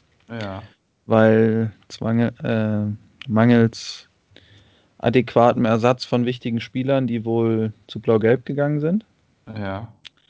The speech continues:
Speaker 2: Aber mehr Informationen habe ich jetzt auch noch nicht. Auch immer so ein bisschen <laughs> unangenehm dann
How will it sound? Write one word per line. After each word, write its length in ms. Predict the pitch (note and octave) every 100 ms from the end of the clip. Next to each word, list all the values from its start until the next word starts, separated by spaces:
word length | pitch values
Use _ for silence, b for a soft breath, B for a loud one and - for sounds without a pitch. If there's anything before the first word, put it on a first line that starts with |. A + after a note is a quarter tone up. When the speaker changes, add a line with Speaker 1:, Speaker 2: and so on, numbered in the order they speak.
| b b b b b _
Speaker 2:
Aber 300 | - G#2+ G#2+
mehr 400 | G#2+ G#2+ A#2 C3+
Informationen 840 | C#3+ C3+ C#3 C#3 - C#3 C#3 C#3
habe 140 | C3 C3
ich 60 |
jetzt 200 | C3 -
auch 140 | - C3
noch 120 | A#2
nicht. 440 | G#2 G#2 - - - b b b b _ -
Auch 200 | A2 -
immer 220 | A2+ A2+
so 80 | A2
ein 100 | A2
bisschen 280 | - A2+
<laughs> 200 | A#2 -
unangenehm 500 | C3 A2 A2+ A2+ A2 G#2+
dann 260 | G#2+ G#2+